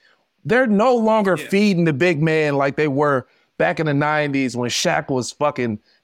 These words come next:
Speaker 1: dominating the, the, dominating the league. Like, it, it's not gonna happen. These guys are coming off shooting threes.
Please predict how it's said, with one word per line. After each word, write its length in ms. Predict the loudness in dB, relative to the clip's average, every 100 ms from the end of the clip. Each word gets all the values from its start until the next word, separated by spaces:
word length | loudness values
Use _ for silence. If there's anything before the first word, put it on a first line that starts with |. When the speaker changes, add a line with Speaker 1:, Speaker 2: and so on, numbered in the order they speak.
| -2
Speaker 1:
dominating 680 | 0 0 0 0 0 0
the, 180 | 0 -2 -4
the, 240 | -4 -4 -2
dominating 460 | -2 -2 -2 -2 -2
the 80 | -2
league. 380 | -2 -2 -6
Like, 200 | -6 -6
it, 140 | -6 -8
it's 220 | -10 -6
not 320 | -4 -2 -2 -4
gonna 200 | -4 -4
happen. 360 | -4 -6 -8
These 200 | -8 -4
guys 300 | -2 -2 -4
are 60 | -8
coming 400 | -4 -2 0 0
off 220 | 0 -2
shooting 380 | -4 -2 -2 -4
threes. 520 | -2 -2 -2 -4